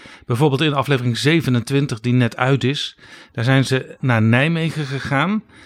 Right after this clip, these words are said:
want daar woont GroenLinks-Kamerlid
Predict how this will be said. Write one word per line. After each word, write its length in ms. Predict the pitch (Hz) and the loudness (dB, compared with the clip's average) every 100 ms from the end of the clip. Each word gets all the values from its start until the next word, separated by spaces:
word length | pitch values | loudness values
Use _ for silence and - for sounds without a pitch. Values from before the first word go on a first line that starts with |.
| - - | -20 -6
want 220 | 131 135 | -6 0
daar 140 | 139 135 | 0 2
woont 220 | 131 - | 0 -2
GroenLinks-Kamerlid 1400 | - 135 131 143 143 - - - 131 127 123 127 - - | -6 0 4 2 0 -6 -10 -4 -2 0 2 0 -2 -14